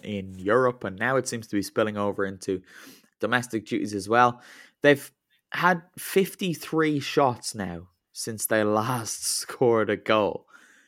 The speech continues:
which is the longest run that they've gone on since, well, only February twenty nineteen. But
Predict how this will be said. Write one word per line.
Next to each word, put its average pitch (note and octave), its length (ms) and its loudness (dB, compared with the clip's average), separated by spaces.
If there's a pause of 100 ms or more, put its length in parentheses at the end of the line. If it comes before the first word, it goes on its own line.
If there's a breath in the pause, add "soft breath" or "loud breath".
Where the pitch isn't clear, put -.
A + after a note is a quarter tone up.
(200 soft breath)
which B2 340 4 (320)
is A#2+ 160 4
the B2+ 120 4
longest C3+ 580 4
run A2+ 460 2 (100)
that G#2+ 200 2
they've G#2 260 0 (160)
gone A2+ 240 4
on G2 300 -4
since, G#2 400 -6
well, G#2+ 240 2
only A2+ 320 0
February G2+ 480 0
twenty F#2+ 360 -4
nineteen. F#2 560 -2
But G2+ 180 -2